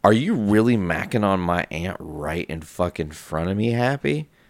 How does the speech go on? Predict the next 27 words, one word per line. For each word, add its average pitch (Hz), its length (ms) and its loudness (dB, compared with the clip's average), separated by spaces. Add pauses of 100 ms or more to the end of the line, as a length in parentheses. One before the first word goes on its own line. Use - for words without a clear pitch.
(460)
Are 90 120 0
you 110 260 -4
kidding 110 580 -2
me 170 160 0
right 175 260 -2
now, 175 280 -2
Happy 175 340 -4
Hogan?" 180 460 -4 (1120)
Like, 98 180 2
that's 147 200 6
the 190 60 4
look 180 160 6
he 160 100 4
has 147 120 8
on 139 120 2
his 117 120 0
face. 113 240 4
I 120 100 6
don't 143 140 8
know 120 100 8
what 113 160 10
exactly 101 380 6
he's 95 120 0
thinking. 123 420 2
And, 110 60 4
of 110 60 0
course, 185 380 6